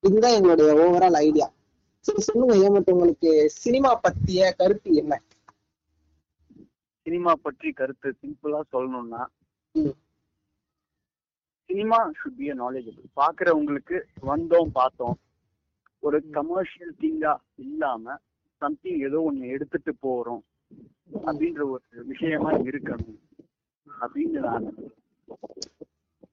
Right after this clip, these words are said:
Speaker 2: because ஒரு சினிமா மூலமா நம்ம ஒரு விஷயத்த சொல்லி கொடுத்தோம்னா அது பெரிய ரீச் இருக்கும். அதுக்கு
Speaker 1: கண்டிப்பா.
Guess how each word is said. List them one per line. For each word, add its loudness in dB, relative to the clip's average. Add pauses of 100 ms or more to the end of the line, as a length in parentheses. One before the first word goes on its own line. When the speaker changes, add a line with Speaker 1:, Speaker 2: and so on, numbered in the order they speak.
(720)
Speaker 2:
because -4 (140)
ஒரு -4
சினிமா -2 (180)
மூலமா -2
நம்ம -2
ஒரு -2
விஷயத்த -10 (120)
சொல்லி -4
கொடுத்தோம்னா -6
அது -10 (1120)
பெரிய 0 (100)
ரீச் -8
இருக்கும். -12
அதுக்கு -20 (560)
Speaker 1:
கண்டிப்பா. -4